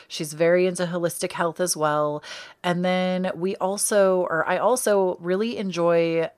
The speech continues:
uh, Gracie Norton. It's Gracie underscore Norton on TikTok. She also does a lot of hormone health content and is very, like, holistic conscious, and just both of these girlies just make me believe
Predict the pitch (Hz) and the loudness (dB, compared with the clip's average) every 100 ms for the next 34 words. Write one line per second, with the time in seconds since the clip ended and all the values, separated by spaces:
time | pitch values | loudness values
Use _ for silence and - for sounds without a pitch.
0 | _ 156 156 156 160 - 170 185 190 214 | _ -8 -4 -4 -6 -4 0 0 -2 -4
1 | 180 156 151 208 233 294 - - _ - | -4 -2 -4 -4 -8 -8 -12 -20 _ -2
2 | 190 190 226 220 190 190 - 185 170 160 | 0 0 0 0 0 0 0 2 2 0
3 | 160 160 151 147 - - 180 - - - | -2 -2 -4 -4 -8 -8 -8 -8 -6 -4
4 | - - - - - - - - 214 202 | -4 -8 -16 -16 -18 -8 -4 -2 2 2
5 | 202 - 196 180 175 165 - 160 165 165 | 2 2 0 2 2 0 -4 -4 -2 -4
6 | - 175 165 165 160 170 151 - - 151 | -6 -6 -4 -4 -4 -8 -8 -12 -10 -10
7 | 143 147 135 143 - 151 151 151 151 170 | -8 -8 -8 -8 -10 -10 -8 -2 -2 -2
8 | 156 143 - - 165 165 - 175 165 - | 0 -2 -4 -10 -4 -4 -2 -4 -4 -12
9 | - 220 214 226 214 202 - 170 160 160 | -6 -4 -2 2 2 0 -6 -6 -6 -4
10 | 156 - - - - - - 220 240 - | -6 -6 -10 -14 -16 -18 0 2 2 0
11 | - - 190 214 262 330 320 302 208 196 | -6 -10 2 6 6 6 2 0 2 4
12 | 185 202 214 208 - 180 185 - 180 185 | 4 2 0 -2 -4 -4 -4 -2 2 2
13 | 196 214 214 214 214 175 185 175 165 170 | 0 -6 -4 -4 -6 -2 0 2 -2 -6
14 | 170 156 147 | -4 -4 -6